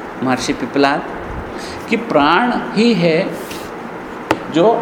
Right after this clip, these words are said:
यहाँ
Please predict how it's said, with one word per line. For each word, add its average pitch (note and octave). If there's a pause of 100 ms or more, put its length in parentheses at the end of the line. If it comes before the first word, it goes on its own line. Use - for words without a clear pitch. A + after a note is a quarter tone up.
(2000)
यहाँ C#3+